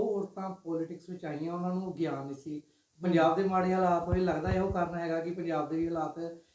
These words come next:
Speaker 1: ਇਸੇ ਕਰਕੇ ਜ਼ਿਆਦਾ ਮਾੜੇ ਹੋ ਰਹੇ ਆ ਕਿ ਜਿਹੜੇ ਲੋਕ ਸਿਆਸਤ 'ਚ ਆਏ,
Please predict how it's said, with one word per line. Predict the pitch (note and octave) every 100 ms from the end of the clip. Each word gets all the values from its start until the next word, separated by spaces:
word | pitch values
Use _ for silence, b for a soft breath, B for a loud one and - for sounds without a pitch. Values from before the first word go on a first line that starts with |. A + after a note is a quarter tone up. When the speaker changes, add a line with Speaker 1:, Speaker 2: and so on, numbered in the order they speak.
| b E3
Speaker 1:
ਇਸੇ | - F#3+
ਕਰਕੇ | F#3 F3+ F#3
ਜ਼ਿਆਦਾ | F3 D#3 E3
ਮਾੜੇ | D#3+ D#3+ D#3+
ਹੋ | D#3 D#3
ਰਹੇ | E3+
ਆ |
ਕਿ | E3+ F3
ਜਿਹੜੇ | F3+
ਲੋਕ | F#3+ F3+ E3+ E3
ਸਿਆਸਤ | - D3+ D3 E3+ E3+
'ਚ |
ਆਏ, | D#3+ C#3